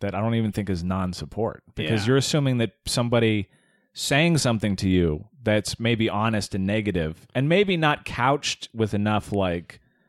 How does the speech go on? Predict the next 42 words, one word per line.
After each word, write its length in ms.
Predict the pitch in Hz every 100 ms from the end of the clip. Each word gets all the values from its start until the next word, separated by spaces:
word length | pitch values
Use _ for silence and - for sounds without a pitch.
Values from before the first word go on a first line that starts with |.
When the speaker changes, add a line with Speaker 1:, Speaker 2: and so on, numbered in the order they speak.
| _ -
Speaker 1:
sandwich 680 | - 107 104 120 139 -
stuff. 480 | - 147 156 170 - -
I 60 | 135
mean, 140 | 147
some 200 | - 220
of 60 | 185
this 160 | 143
is 120 | 120
just 220 | 113 101 -
basic, 440 | 104 98 101 -
like, 400 | 87 80 - - _ _ _ -
misfirings 840 | 104 - - 98 98 95 90 82
of 280 | 82 73 - _
Speaker 2:
Sandwich 540 | - - 170 151 131 -
stuff. 340 | - 123 - -
I 80 |
Speaker 1:
Yeah. 60 | 175
Speaker 2:
think 140 | 226 240
that's 140 | 240
true. 220 | 302 254
I 120 | 143
think 320 | 185 196 170 151
this 300 | 294 - 214
Speaker 1:
You 100 | 220
know. 60 |
Speaker 2:
instance 400 | 170 - 160 143
definitely 600 | - 185 180 151 147 131
is 160 | 131 135
a 60 |
Speaker 1:
Um, 40 | 123
Speaker 2:
sandwich 560 | 135 127 113 113 117 -
stuff. 440 | 143 123 - - _ _
<laughs> 160 | - -
Sandwich 800 | - 170 - 233 156 170 147 -
stuff 160 | -
Speaker 1:
sa-, 140 | 156 135
sandwich 380 | - 127 117 -
Speaker 2:
problem. 280 | 123 98
Speaker 1:
stuff. 140 | - -
So 360 | - 165 139 139
you 160 | 151 147
need, 500 | 151 160 165 139